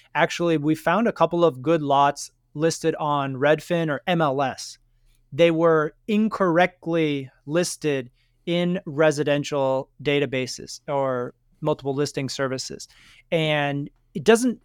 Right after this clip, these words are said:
it doesn't happen a lot, but I would say once or twice a month, just do a search for that. Look at the land. And if you see anything that's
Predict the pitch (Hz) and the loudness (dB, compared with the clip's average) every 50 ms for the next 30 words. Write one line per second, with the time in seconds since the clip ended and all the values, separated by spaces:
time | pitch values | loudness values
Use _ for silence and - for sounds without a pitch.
0 | _ - - - 156 - - - - - - - _ _ _ _ - 156 214 226 | _ -18 -14 -14 -14 -14 -16 -18 -20 -20 -20 -20 _ _ _ _ 0 2 2 4
1 | 247 220 - 202 202 202 180 165 147 143 147 170 208 233 175 165 160 165 175 190 | 4 4 4 4 4 4 2 0 2 4 6 6 6 4 4 4 4 4 4 4
2 | 180 - 190 180 160 139 147 165 190 202 - 170 - - 160 160 - - 139 135 | 2 0 0 0 0 0 0 0 -2 -2 -4 -4 -2 0 0 2 0 -2 -4 -4
3 | 143 156 185 180 - - 135 - 165 190 190 - - - 147 147 139 - - - | -2 -2 -4 -2 -2 -4 -2 0 0 0 0 0 -2 -2 0 0 0 -2 -4 -2
4 | 196 196 202 214 214 - _ _ _ _ _ _ 135 143 185 208 - 247 240 - | 0 0 2 0 0 -4 _ _ _ _ _ _ -4 0 0 0 2 0 0 2
5 | 170 147 120 123 139 143 143 151 175 196 202 - 175 160 156 135 151 165 165 - | 0 0 0 0 0 0 0 0 0 -2 -2 -2 -2 -2 -2 -2 -2 -4 -4 -4
6 | - 226 226 208 175 175 180 185 180 - 190 180 180 180 175 175 175 165 160 151 | -2 0 0 2 2 2 0 -2 -2 0 0 0 2 2 0 -2 -2 -2 -4 -4
7 | 147 - - | -4 -6 -14